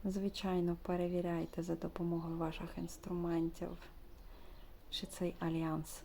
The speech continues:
створено, дозволено, так, активовано, чи все спрацювало. І тепер можете користуватися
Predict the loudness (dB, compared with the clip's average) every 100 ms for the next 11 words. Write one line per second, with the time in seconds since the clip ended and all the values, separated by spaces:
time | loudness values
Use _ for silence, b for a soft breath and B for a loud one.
0 | -12 -12 -10 -8 -2 2 4 4 2 0
1 | 2 2 2 0 -4 -12 -12 -12 -12 0
2 | 6 6 8 4 4 2 2 4 6 8
3 | 8 8 4 2 4 6 4 -6 -2 0
4 | 0 -2 2 2 6 6 6 4 4 4
5 | 4 4 2 -4 -14 -14 -14 -14 -14 -14
6 | -14 -14 -14 -12 -12 B B B B B
7 | B B -6 -4 -4 -4 -4 -6 -10 -6
8 | -4 -2 -2 -2 -2 -2 -2 -6 -12 -12
9 | -12 -10 -10 -8 -10 -10 -12 -10 -12 B
10 | B B B B B B B -8 -8 -10
11 | -12 -12 -12 -12 -10 -12 -12 -12 -12 -12
12 | -10 4 4 6 0 4 4 6 6 6
13 | 6 2 0 -2 2 0 2 -2 0 2
14 | 2 0 -2 -4 -2 -2